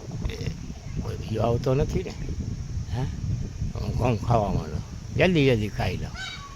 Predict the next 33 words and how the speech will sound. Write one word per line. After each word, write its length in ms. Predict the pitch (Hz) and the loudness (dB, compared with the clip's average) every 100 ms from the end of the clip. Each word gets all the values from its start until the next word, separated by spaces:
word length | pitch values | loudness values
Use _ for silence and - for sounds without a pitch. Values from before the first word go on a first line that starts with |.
| - - | -10 -6
તો 80 | - | 0
સામે 300 | 151 139 127 | 4 4 4
બીજાએ 360 | 117 117 107 | 4 4 2
ફરે 280 | 87 95 82 | 0 -4 -4
છે. 180 | 87 90 | -6 -2
જો 140 | 117 | 0
એ 100 | 139 | 0
ફરે. 240 | 90 87 - - - - - - - - | -2 -6 -10 -12 -14 -10 -10 -10 -10 -4
જો 140 | 92 | -4
ઢેલ 260 | 101 107 90 | 2 2 2
ફરે. 320 | - 85 76 | -2 -4 -2
જો. 140 | 107 107 - - - | 0 0 -2 -6 -6
જોયું? 240 | - 123 - - 1077 - - - - | 2 2 2 -2 -8 -6 -4 -4 -2
જો 80 | 131 | 0
એ 200 | 120 127 | 4 6
બોલાવે 420 | 104 110 - - | 6 4 2 -2
છે. 180 | - - - - - - - | -4 -4 -4 -4 -2 -2 0
હા? 100 | 120 - - - - - - - - - | -2 -4 -4 -4 -6 -8 -8 -8 -8 -4
જોઈ 160 | - - | 0 0
લ્યો. 260 | 698 605 622 605 659 1077 1077 - - - 1077 - - - - - - | 0 -2 -4 -2 2 4 4 2 0 -2 -2 -2 -2 -2 -2 -2 0
જો 60 | 80 | 0
આ 80 | |
બા-, 380 | - - - - | 0 0 -2 -2
આ 140 | 73 - | -4 -4
બાજુ 280 | 80 78 | -2 -2
ઢેલ 300 | 78 92 - | -2 -2 0
છે 160 | - - | -2 -2
જો. 220 | - - - - - - - - - - - - | -6 -8 -8 -8 -8 -6 -6 -8 -8 -8 -6 -4
હા? 160 | 104 - - - - - - - - - - - - - - - - | -2 -4 -8 -10 -10 -10 -10 -10 -10 -10 -10 -8 -10 -4 -4 -4 -6
જો 80 | 69 | -4
આ 40 | |
ઢેલ 220 | - 92 | -2 -2
છે. 420 | - - - - | -4 -4 -2 -2